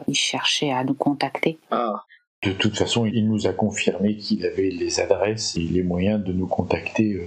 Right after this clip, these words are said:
Speaker 3: tous ici présents.
Speaker 2: Ok, bon bah on vote. Euh, qui est pour lui balancer Luciane ?
Speaker 1: Moi.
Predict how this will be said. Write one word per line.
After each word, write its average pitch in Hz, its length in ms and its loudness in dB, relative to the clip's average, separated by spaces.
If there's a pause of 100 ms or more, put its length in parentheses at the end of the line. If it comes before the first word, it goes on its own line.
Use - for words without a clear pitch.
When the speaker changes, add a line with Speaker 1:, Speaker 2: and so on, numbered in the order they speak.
(100)
Speaker 3:
tous 143 340 0
ici 104 300 0
présents. 113 340 0 (480)
Speaker 2:
Ok, 151 220 -2 (120)
bon 113 140 -2
bah 117 180 -2
on 131 100 -4
vote. 131 260 -4 (320)
Euh, 107 440 -4 (140)
qui 156 220 -2
est 131 100 -2
pour 135 320 -4
lui 117 160 -4
balancer 120 400 -2
Luciane ? 127 400 -4 (580)
Speaker 1:
Moi. 165 320 0